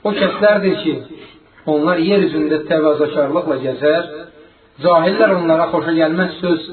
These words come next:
dedikdə salam deyərlər.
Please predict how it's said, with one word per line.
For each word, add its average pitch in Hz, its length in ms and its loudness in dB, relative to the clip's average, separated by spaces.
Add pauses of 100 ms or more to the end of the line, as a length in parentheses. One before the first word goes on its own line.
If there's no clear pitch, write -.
(160)
dedikdə 151 600 -4 (840)
salam 160 380 0
deyərlər. 123 440 -10